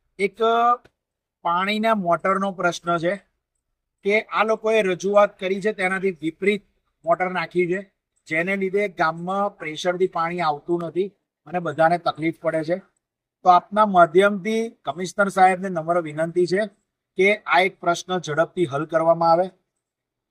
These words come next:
ગ્રામજનો દ્વારા આવેદનપત્ર પણ આપવામાં આવ્યું છે, સ્ટ્રીટ લાઇટો બંધ છે તે પણ ઝડપથી ચાલુ કરવામાં આવે.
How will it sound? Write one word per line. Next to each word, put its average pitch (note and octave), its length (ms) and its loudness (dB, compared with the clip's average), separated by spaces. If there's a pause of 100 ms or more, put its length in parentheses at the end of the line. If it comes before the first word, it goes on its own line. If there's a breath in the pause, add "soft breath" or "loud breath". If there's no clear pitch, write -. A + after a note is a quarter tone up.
(120)
ગ્રામજનો G#3 540 4
દ્વારા G#3 260 4
આવેદનપત્ર F#3 600 0
પણ G3+ 180 2
આપવામાં F#3+ 440 2
આવ્યું F#3+ 180 0
છે, G3 180 -2
સ્ટ્રીટ - 420 -10
લાઇટો F3+ 300 2
બંધ D#3+ 240 -2
છે F#3 120 -4
તે E3+ 180 -8
પણ F3 180 -2
ઝડપથી F3 380 0
ચાલુ E3+ 300 0
કરવામાં F3 440 2
આવે. F3 220 0